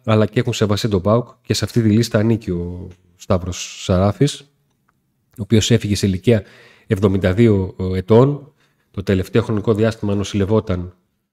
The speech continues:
ε, έδωσε τη μάχη του, δεν κατάφερε να βγει ζωντανός, είχε κάποια προβλήματα υγείας και στο παρελθόν.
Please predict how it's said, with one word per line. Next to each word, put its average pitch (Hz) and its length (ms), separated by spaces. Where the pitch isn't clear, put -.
ε, - 80
έδωσε 127 380
τη - 100
μάχη 123 300
του, 131 340
δεν 123 180
κατάφερε 98 420
να 92 60
βγει 92 100
ζωντανός, 101 680
είχε 110 320
κάποια 107 480
προβλήματα 104 720
υγείας 101 720
και - 120
στο 92 140
παρελθόν. 117 760